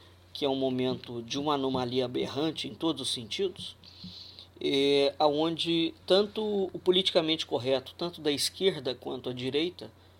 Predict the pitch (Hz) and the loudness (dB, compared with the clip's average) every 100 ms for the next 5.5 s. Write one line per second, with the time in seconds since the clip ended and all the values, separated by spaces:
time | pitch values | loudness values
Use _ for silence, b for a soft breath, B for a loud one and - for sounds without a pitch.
0 | b b b - 139 131 113 120 120 139 | b b b -4 -4 -2 -4 -2 -2 0
1 | 170 175 120 - B B B - 120 165 | 0 -2 -12 -14 B B B -8 0 2
2 | 160 185 147 131 151 156 175 185 180 - | 6 6 6 2 2 4 4 2 -4 -12
3 | - - - - - 156 151 143 - - | -20 -20 -20 -12 2 4 6 4 2 4
4 | 170 160 170 - - 185 196 175 123 127 | 2 4 2 0 2 6 8 6 -2 -4
5 | 127 127 127 123 - | -4 -4 -4 -4 -6